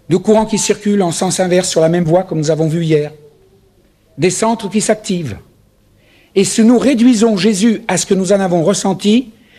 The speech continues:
nous l'enfermons dans une apparence extérieure. Et nous risquons cet accident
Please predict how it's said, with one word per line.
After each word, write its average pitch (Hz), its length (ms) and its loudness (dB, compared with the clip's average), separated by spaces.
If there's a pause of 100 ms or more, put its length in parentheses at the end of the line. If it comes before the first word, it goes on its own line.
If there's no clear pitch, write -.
(140)
nous 214 180 4
l'enfermons 240 840 2
dans 208 140 0
une 180 220 0
apparence 196 480 -2
extérieure. 151 720 -2 (1800)
Et 233 240 2
nous 185 240 2
risquons 254 640 0 (1800)
cet 180 340 -4
accident 202 600 -4